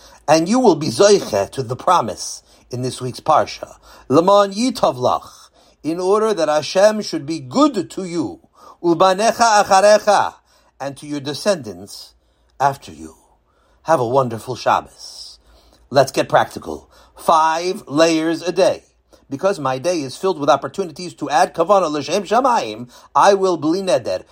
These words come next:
make sure every day to find five different activities that I'm doing anyhow, and I will say it with my mouth. "I am doing this l'shem shamayim,"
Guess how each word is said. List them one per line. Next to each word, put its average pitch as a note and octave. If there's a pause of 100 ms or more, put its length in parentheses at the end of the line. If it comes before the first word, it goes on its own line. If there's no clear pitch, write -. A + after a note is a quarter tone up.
(120)
make F#3
sure F3
every F3+
day F#3
to C3+
find C3+
five A3+
different A3+
activities A#2 (240)
that C3
I'm C#3
doing B3
anyhow, F#3+ (240)
and A#2
I A#2+
will A#2+
say F3
it A#2
with C3+
my C3+
mouth. C#3+ (240)
"I E3+
am F3+
doing C4
this B3+
l'shem G3
shamayim," D#3+